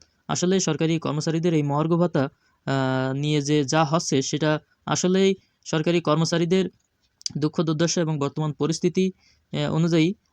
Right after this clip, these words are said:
আহ, আরও চিন্তিত করছে। তো এই মহার্ঘ ভাতা বর্তমান সময় অনুযায়ী খুবই জরুরি সরকারি কর্মচারীদের জন্য।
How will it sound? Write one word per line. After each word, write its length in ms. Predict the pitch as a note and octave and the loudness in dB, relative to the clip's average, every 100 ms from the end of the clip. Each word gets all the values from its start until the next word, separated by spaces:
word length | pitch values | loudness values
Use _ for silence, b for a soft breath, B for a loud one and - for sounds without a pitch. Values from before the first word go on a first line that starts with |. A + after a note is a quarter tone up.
| _ - | _ -2
আহ, 300 | C3+ C#3 - | 0 2 2
আরও 220 | D#3 F3+ | 4 2
চিন্তিত 400 | - E3 E3 F3 | 0 -2 -2 -2
করছে। 420 | E3+ D#3+ - G#3+ - _ _ _ _ | 0 -2 -2 -4 -6 _ _ _ _
তো 200 | D#3+ E3+ | 2 4
এই 140 | F3 F3+ | 6 6
মহার্ঘ 280 | E3+ F3+ F#3+ | 6 4 4
ভাতা 300 | G3 F#3+ G3+ | 4 4 2
বর্তমান 260 | E3+ F3+ | 4 2
সময় 260 | F3+ F3 F3 | 0 0 0
অনুযায়ী 280 | F3 E3+ F#3 | 2 2 0
খুবই 240 | D#3+ E3 | 2 0
জরুরি 340 | D3+ D3 D#3 E3+ | 2 2 2 0
সরকারি 420 | D3 D3 C#3+ C#3+ | -2 -4 -2 -2
কর্মচারীদের 520 | C3+ C#3 C#3+ D3+ D#3+ | -4 -4 -4 -4 -2
জন্য। 280 | D#3+ E3 | -2 -2